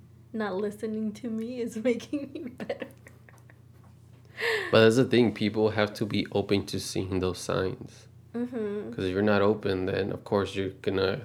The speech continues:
Speaker 2: keep with the same mindset of, "Oh, well, he doesn't listen to me. Why should I even be with him?" Blah, blah, blah.
Speaker 1: Yeah.
Speaker 2: Like, people have to be open, like, "Oh,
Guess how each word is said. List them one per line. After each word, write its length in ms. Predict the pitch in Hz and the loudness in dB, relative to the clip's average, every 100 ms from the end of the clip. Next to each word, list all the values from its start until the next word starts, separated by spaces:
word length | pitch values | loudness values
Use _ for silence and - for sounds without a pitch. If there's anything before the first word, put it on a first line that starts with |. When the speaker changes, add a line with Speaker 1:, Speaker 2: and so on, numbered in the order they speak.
| - - | -12 -6
Speaker 2:
keep 280 | - 104 104 | 0 0 0
with 80 | |
the 80 | 101 | -2
same 240 | - 98 92 | 0 2 4
mindset 400 | 101 101 101 98 | 2 2 -4 -4
of, 180 | 104 | 2
"Oh, 140 | 113 101 | 6 6
well, 220 | 101 98 - | 6 2 -2
he 140 | 110 | -4
doesn't 240 | 107 104 | -2 2
listen 240 | 107 113 110 | 2 2 0
to 80 | 104 | 2
me. 260 | 95 95 - - - - - - - - - | 0 0 -6 -20 -20 -20 -20 -20 -20 -20 -4
Why 120 | 107 | -2
should 180 | - 101 | 0 2
I 40 | |
even 200 | 95 92 | 2 2
be 100 | 98 | 0
with 140 | 101 98 | -2 -2
him?" 140 | 110 | -4
Blah, 200 | 110 104 | -2 -2
blah, 20 | |
blah. 220 | 98 104 - | -2 -6 -6
Speaker 1:
Yeah. 440 | 240 254 226 208 208 - - - - - | -6 -2 0 -2 -4 -12 -20 -20 -12 -8
Speaker 2:
Like, 120 | 98 | -4
people 220 | 101 107 | 2 4
have 160 | 104 101 | 4 2
to 80 | 98 | 0
be 140 | 95 | 4
open, 380 | 95 95 95 92 | 6 6 4 2
like, 180 | 95 95 | 0 -4
"Oh, 460 | 104 120 143 147 | -4 -2 -2 0